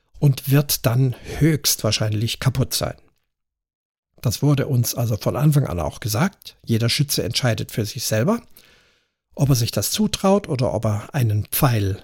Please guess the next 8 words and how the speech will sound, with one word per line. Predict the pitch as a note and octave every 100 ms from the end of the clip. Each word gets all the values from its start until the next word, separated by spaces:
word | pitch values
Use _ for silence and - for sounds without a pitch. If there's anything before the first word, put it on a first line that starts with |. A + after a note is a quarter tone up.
| - -
opfern | C#3+ - F3+
möchte. | F3 - - G3+ F#3 - _ _ _ _ _
Aber | C3+ B2 D3+
für | C#3+ C3+ C3 E3+ D#3+
die | C#3
Chance | - G#2 A2+ - - -
doppelte | G2+ G#2+ -
Punktzahl. | - C#3+ - - F3 G#3+